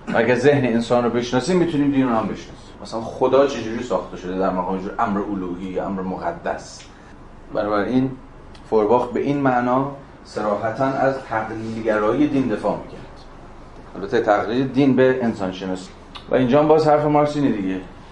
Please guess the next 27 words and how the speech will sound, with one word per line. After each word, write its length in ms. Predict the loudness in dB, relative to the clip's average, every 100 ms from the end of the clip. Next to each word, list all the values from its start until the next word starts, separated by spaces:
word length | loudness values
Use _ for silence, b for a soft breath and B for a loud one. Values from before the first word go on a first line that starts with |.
| -8 -6 0
نهایت 1000 | 0 0 2 2 4 6 4 6 4 4
زوری 460 | 2 2 4 2 0
که 140 | 0 2 2 2 -2 -2
هگلیان 540 | 0 0 -2 -2 0
جوان 360 | 2 4 2 0
به 100 | 2
زعم 300 | 4 4 2
او 300 | -4 -6 -8
تونستن 480 | -8 -8 -4 -4 -2
بزنن 460 | -2 -2 0 0
بود 160 | -2 -2
که 100 | -2
سری 180 | 0 0
روشنگری‌هایی 880 | 0 0 -2 -2 0 0 2 2 4
در 160 | 4
باب 220 | 4 2
همین 260 | 4 2 2
خاستگاه 600 | 0 0 0 0 0 0
دین 340 | -4 -2 -2
و 220 | 0 -4 -6 B B B -2
مسیحیت 540 | -2 -4 -2 0 2
از 160 | 0 -4
کجا 260 | -2 0
آمده 320 | 0 0 0
و 60 | 0
اینجور 280 | -2 -4 -8
چیزا 400 | -6 0 2